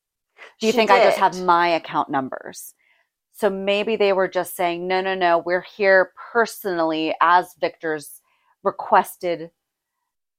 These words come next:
Speaker 1: people."
Speaker 2: Maybe, but that's
Speaker 1: So that's,
Speaker 2: not
Speaker 1: no.
Speaker 2: the way it was said in the beginning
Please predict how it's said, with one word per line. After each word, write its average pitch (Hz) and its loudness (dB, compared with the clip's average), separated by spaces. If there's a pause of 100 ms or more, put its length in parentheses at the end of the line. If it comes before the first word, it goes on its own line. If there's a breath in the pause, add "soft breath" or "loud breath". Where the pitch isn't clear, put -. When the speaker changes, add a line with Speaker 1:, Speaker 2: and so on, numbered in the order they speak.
(180)
Speaker 1:
people." 170 -6
Speaker 2:
Maybe, 196 2
but 175 -4
that's 196 4
Speaker 1:
So 196 -8
that's, 214 4
Speaker 2:
not 233 8
Speaker 1:
no. 247 8
Speaker 2:
the - 0
way 240 6
it 180 0
was 220 -4
said 165 6
in - -4
the 180 -4
beginning 147 0